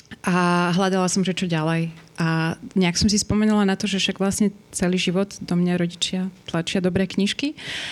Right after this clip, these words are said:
a že mám vzťah k tomu, eh, eh, aj k, ako k tej predlohe, k tej nejakej literárnej väzbe a že toto môže byť niečo, čo mi pôjde. A v momente, ako som začala robiť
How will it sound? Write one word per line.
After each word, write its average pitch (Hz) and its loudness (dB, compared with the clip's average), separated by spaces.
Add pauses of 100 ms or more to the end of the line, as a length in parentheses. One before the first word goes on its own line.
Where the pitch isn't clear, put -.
(200)
a 185 2
že 185 2
mám 190 4
vzťah 220 0
k - -10 (120)
tomu, 185 4
eh, 175 0 (460)
eh, 170 2
aj 185 2
k, - -8 (100)
ako 180 -2 (120)
k - - (560)
tej 180 2
predlohe, 233 2
k - -12
tej 180 2 (220)
nejakej 180 2
literárnej 180 2
väzbe 196 0 (640)
a 175 2 (160)
že 185 2 (240)
toto 214 2
môže 202 2
byť 180 0
niečo, 185 2 (120)
čo - -2
mi 190 4
pôjde. 190 2
A 175 2
v 185 2
momente, 180 2
ako - -4
som 175 0 (180)
začala 175 0
robiť 175 -4